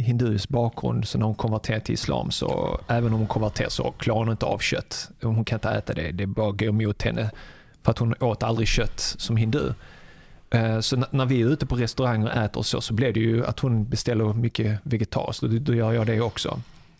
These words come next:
Och hemma lika så, liksom. Det är inte naturligt för henne att ta fram en, liksom,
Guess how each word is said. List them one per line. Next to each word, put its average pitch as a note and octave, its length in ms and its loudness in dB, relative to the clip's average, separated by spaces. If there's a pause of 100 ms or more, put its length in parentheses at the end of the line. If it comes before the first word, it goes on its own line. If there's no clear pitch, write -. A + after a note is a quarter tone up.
(400)
Och A2+ 360 4 (160)
hemma A#2 440 2
lika A#2 320 0
så, - 280 0
liksom. - 520 -4
Det - 80 -2
är A2+ 40 2
inte A2 160 -2
naturligt A2+ 440 2
för - 140 -6
henne A2 240 -2
att B2 100 -6
ta - 100 -6
fram - 300 -4
en, C#2+ 80 -4
liksom, G1+ 460 -6